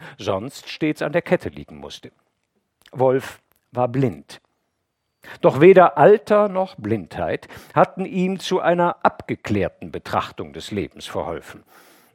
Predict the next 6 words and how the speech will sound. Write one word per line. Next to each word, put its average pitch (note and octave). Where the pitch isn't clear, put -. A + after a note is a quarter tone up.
Er A2+
war A2+
bei B2
meinem B2
Kommen C3+
aufgesprungen, D3